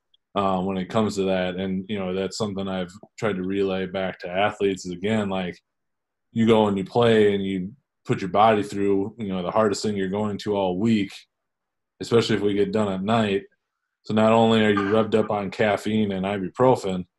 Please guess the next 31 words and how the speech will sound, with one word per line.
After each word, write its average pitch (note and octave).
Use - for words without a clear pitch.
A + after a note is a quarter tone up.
you're G2+
now G#2+
gonna G2+
go G#2
and F#2
consume G#2+
however A2
many G2
drinks, G#2
plus A#2
then A2
try G#2+
and G2
get G2+
up A2+
the G#2
next G2
day F#2+
to F#2+
get F2+
going G#2+
with F#2+
stuff. F2+
Like, F2+
it's G#2
just A2+
a E2
terrible G#2+
setup F#2+
for F2
recovery G2+